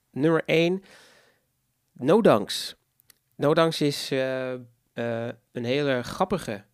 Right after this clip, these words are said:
versie van, eh, N B A-journalistiek. Eh, het zijn, eh, drie, eh, mannen die al achttien jaar met elkaar samen een podcast maken. Eh,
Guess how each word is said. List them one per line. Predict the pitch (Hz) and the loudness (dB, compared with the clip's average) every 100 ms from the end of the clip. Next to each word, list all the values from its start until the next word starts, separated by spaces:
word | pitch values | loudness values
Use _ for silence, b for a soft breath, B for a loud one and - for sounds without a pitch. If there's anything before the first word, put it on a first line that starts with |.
| _ | _
versie | _ 160 151 135 113 104 | _ -6 -4 -4 -8 -8
van, | - - 139 120 110 113 | -16 -8 -4 -4 -8 -14
eh, | - 117 110 107 92 - _ _ _ | -12 -10 -8 -10 -12 -14 _ _ _
N | 127 | -8
B | 113 | -2
A-journalistiek. | 120 151 180 190 - 240 - B B B B B | -2 0 -2 -2 -4 -6 -8 B B B B B
Eh, | - 117 113 113 | -10 -8 -6 -6
het | 113 120 117 | -6 -6 -6
zijn, | 135 131 123 | -6 -6 -6
eh, | 120 120 | -6 -6
drie, | 120 117 127 143 139 - _ _ - | -6 -8 -6 -6 -6 -10 _ _ -16
eh, | 123 123 123 123 123 | -10 -8 -8 -8 -8
mannen | 123 147 170 175 - | -6 -4 -4 -6 -8
die | 143 131 | -8 -4
al | 120 113 117 _ _ _ _ _ _ _ _ _ _ _ | -2 -4 -8 _ _ _ _ _ _ _ _ _ _ _
achttien | 147 - 170 160 | -10 -6 -6 -2
jaar | 156 165 | -2 -2
met | 156 | -6
elkaar | 156 151 147 | -6 -6 -4
samen | - 151 147 | -2 -2 -2
een | 139 | -4
podcast | 165 156 104 | -6 -6 -8
maken. | - 104 107 196 277 B B B B B _ | -6 -8 -6 -6 -8 B B B B B _
Eh, | 123 | -6